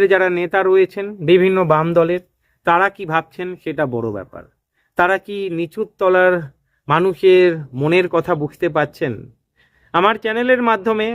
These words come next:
আজকের রাজনীতি এবং কল্যাণী টিভি বাংলা, এই দুটো চ্যানেলেই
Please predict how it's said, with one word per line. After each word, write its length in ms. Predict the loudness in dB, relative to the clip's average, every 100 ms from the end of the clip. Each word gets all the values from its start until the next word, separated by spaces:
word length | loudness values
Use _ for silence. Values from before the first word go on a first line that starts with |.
| -2
আজকের 380 | -4 2 2 4
রাজনীতি 500 | 2 0 -6 -6 -6 -4
এবং 160 | -2 -2 -2
কল্যাণী 380 | -2 0 0 0
টিভি 260 | 0 0
বাংলা, 380 | 2 0 0 -2 -4 _ _ _ 4
এই 120 | 4
দুটো 260 | 4 2 2
চ্যানেলেই 500 | 2 2 2 6 4